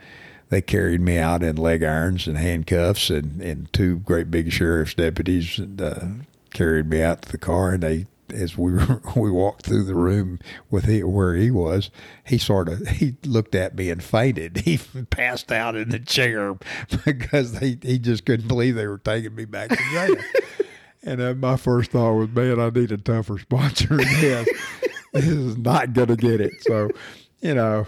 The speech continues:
so I, I, I went, you know, they took me to jail. They ran the, every, all the stuff again. And, and I was in there feeling sorry for myself. And I,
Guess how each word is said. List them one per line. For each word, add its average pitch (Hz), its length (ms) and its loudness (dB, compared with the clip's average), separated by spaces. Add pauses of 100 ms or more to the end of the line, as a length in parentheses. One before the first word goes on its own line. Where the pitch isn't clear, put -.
so 110 320 0
I, 104 340 2
I, 113 460 -4
I 120 40 -4
went, 139 440 -2
you 156 100 -2
know, 104 160 -2
they 113 140 -4
took 120 260 2
me 117 100 4
to 104 100 -4
jail. 104 440 4
They 101 140 2
ran 98 300 2
the, 101 320 -2
every, 101 260 0
all 92 220 -4
the 92 60 -4
stuff 98 380 0
again. 98 360 2
And, 92 200 -2 (340)
and 160 80 -2
I 139 140 4
was 104 140 0
in 101 120 4
there 101 160 4
feeling 98 540 0 (240)
sorry 107 400 2
for 104 160 -2
myself. 101 560 2
And 101 120 2
I, 98 520 -4